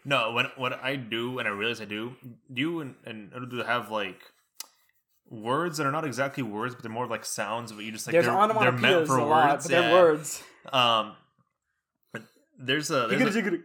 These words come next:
Speaker 2: jiggity.
Speaker 1: <laughs> Exactly that one.
Speaker 2: Jiggity,
Speaker 1: Um,
Speaker 2: jiggity.
Speaker 1: there's an Arabic word, I get, I don't know if it's a word or not, but it's, in, in, in English you spell it L I K, right? It's lick,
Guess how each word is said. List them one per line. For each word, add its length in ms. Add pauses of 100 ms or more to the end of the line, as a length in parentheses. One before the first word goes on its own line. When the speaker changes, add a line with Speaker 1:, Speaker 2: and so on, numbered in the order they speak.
(280)
Speaker 2:
jiggity. 340
Speaker 1:
<laughs> 0
Exactly 420
that 140
one. 220
Speaker 2:
Jiggity, 440
Speaker 1:
Um, 300
Speaker 2:
jiggity. 680
Speaker 1:
there's 180
an 80
Arabic 380
word, 460
I 60
get, 220
I 60
don't 100
know 60
if 60
it's 100
a 80
word 240
or 60
not, 360
but 200
it's, 320 (540)
in, 180
in, 180 (220)
in 140
English 280
you 60
spell 220
it 100
L 100
I 100
K, 380 (160)
right? 200 (280)
It's 300
lick, 300